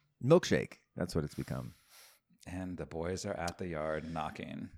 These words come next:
Speaker 1: I can't wait to see you for our gig. And I met Melissa in person at BravoCon. I, she was standing right next to me. I went to one thing, and that was Jeff Lewis's Welcome to BravoCon party just because I know him and I do his show. But I, I didn't attend any BravoCon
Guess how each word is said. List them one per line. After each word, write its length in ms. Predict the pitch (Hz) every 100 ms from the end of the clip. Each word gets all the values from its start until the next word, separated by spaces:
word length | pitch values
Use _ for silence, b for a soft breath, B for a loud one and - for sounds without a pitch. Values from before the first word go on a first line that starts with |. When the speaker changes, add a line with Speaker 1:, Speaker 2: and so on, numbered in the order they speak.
| -
Speaker 1:
I 80 | -
can't 200 | - 190
wait 100 | 151
to 80 | 110
see 140 | - 110
you 120 | 113
for 180 | - 78
our 80 | 76
gig. 400 | 73 71 69 - _ _ _ 127
And 140 | 160
I 80 | 175
met 180 | 202 170
Melissa 380 | 208 220 202
in 80 | 185
person 320 | 175 185 180
at 80 | 175
BravoCon. 640 | 196 180 160 113 82 67 71 - _ -
I, 120 | 107
she 120 | -
was 100 | 151 -
standing 200 | 156 143
right 160 | 135
next 200 | 131 -
to 80 | 123
me. 40 | 127
I 60 |
went 160 | 160 -
to 120 | 123
one 420 | 95 107 120 139
thing, 340 | - 127 104 92
and 60 |
that 80 | 85
was 100 | 98
Jeff 220 | 107 101
Lewis's 440 | 104 101 - 92 95
Welcome 360 | 92 - 92
to 100 | -
BravoCon 460 | 95 90 90 90 85
party 260 | 90 87
just 200 | 80 85
because 220 | - 82 82
I 200 | 82 78
know 220 | 90 90
him 240 | 85 85 85
and 80 |
I 20 | 76
do 120 | 78
his 220 | 80 85
show. 260 | - 82 80
But 100 | 82
I, 140 | 90 -
I 80 | 101
didn't 240 | 131 135
attend 340 | - 110 95 -
any 320 | 90 95 95 90
BravoCon 840 | 82 82 82 - 82 78 78